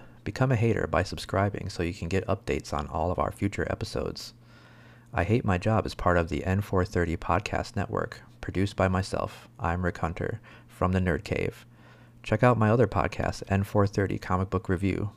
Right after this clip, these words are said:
by searching for it on your favorite podcast network. So, until next time, I'm Rick Hunter, and this is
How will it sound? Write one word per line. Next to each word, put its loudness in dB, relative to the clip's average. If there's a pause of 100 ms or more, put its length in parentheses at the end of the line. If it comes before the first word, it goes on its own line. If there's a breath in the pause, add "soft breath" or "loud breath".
by 2
searching 0
for -2
it -6
on -2
your -2
favorite 0
podcast 0
network. -4 (960 loud breath)
So, 4 (220 loud breath)
until -2
next 2
time, 0
I'm 2
Rick 0
Hunter, 2 (100)
and 0
this 0
is 2